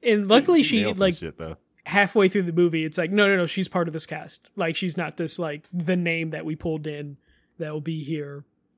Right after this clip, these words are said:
Speaker 1: remotely."
Speaker 2: Not, not to circle jerk Eliza Dushku, or Dushku too much, but I personally think that she elevated the people around her. Like, even, um,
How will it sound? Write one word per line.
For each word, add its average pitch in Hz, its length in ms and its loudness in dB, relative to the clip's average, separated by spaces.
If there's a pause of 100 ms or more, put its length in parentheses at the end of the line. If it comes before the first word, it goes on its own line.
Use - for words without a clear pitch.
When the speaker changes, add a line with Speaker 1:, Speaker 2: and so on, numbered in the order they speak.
(240)
Speaker 1:
remotely." 160 640 -2
Speaker 2:
Not, 160 160 -6 (760)
not 147 260 -6
to 127 100 -4
circle 107 340 -6
jerk 82 240 -8
Eliza 78 540 -8 (180)
Dushku, 82 540 -10 (240)
or 80 80 -8
Dushku 82 440 -10
too 82 160 -14
much, 71 320 -14
but 69 280 -12 (720)
I 131 320 -6 (200)
personally 110 600 -4
think 92 480 -10
that 82 440 -10
she - 300 -12
elevated 76 640 -10
the - 60 -16
people 69 340 -14
around 73 360 -14
her. 107 160 -14 (380)
Like, 80 320 -12
even, 92 380 -8
um, 80 520 -10